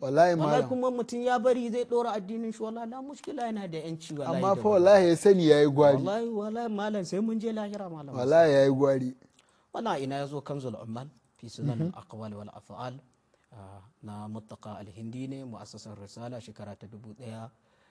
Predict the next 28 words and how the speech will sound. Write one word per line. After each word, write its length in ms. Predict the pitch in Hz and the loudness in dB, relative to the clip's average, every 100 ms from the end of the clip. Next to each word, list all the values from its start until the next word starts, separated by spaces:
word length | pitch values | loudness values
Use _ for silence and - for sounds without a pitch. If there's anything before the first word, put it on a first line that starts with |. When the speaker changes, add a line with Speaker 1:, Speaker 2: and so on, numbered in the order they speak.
| _ | _
Speaker 2:
da 260 | 113 104 104 | -20 -20 -20
ɗari 240 | 107 101 104 | -18 -18 -14
tara 220 | 110 101 | -14 -14
da 80 | 101 | -18
tamanin 500 | 95 98 98 104 101 | -20 -20 -18 -16 -16
da 220 | 95 95 | -18 -18
tara, 340 | - 123 139 - | -14 -10 -10 -12
littafin 340 | 143 117 110 110 104 | -20 -20 -18 -16 -16
yana 100 | 95 | -18
da 100 | 95 | -20
juz'i 340 | 104 101 - | -20 -20 -20
sha 140 | 104 107 | -20 -20
shida, 460 | 101 123 139 135 202 | -18 -14 -12 -12 -14
juz'i 380 | 120 101 90 101 | -18 -20 -20 -20
na 300 | 101 101 104 _ _ _ _ | -18 -18 -20 _ _ _ _
goma, 480 | 101 101 135 147 135 | -16 -12 -10 -10 -12
shafi 320 | 117 110 104 | -16 -18 -18
na 280 | 101 110 110 | -16 -16 -16
ɗari 280 | 110 98 107 | -18 -16 -18
biyar 320 | 110 101 110 107 _ _ | -16 -16 -18 -20 _ _
da 60 | - | -20
bakwai. 640 | - _ _ _ - 147 | -20 _ _ _ -8 -6
Speaker 1:
Mhm. 180 | 160 208 _ _ _ _ - - - - _ _ _ | -4 -8 _ _ _ _ -20 -20 -20 -20 _ _ _
Speaker 2:
Malam 240 | 220 254 220 | -6 -4 -4
Mustapha, 560 | 165 160 135 120 120 117 | -6 -8 -10 -8 -8 0
Speaker 1:
Akarmakallah. 720 | 175 - 165 139 - 131 117 101 | 0 2 -2 -2 -8 -10 -10 -10
Speaker 2:
mu 0 | |
taƙaita, 840 | 135 135 101 - 117 117 117 120 | -12 -12 -16 -14 -12 -10 -12 -16